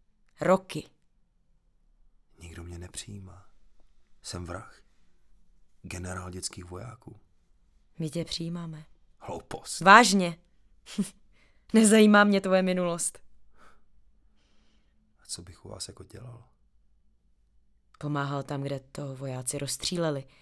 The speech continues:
Speaker 1: Dělal z dětských vojáků zase lidi, měnil Liberii.
Speaker 2: To si myslí, že pár hippíků tohle dokáže?
Speaker 1: Jo. Už tu v tom křoví stojíme několik minut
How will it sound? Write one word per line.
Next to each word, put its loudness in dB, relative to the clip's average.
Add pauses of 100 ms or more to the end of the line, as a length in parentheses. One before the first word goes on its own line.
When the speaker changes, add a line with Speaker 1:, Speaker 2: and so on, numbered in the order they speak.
(240)
Speaker 1:
Dělal 4
z -4
dětských -4
vojáků 0
zase 0
lidi, 2
měnil 2
Liberii. 6 (600)
Speaker 2:
To -20
si -14
myslí, -14
že -14
pár -14
hippíků -18
tohle -16
dokáže? -20 (1000)
Speaker 1:
Jo. -6 (1160)
Už 0
tu -4
v -12
tom -2
křoví -4
stojíme -6
několik -6
minut -10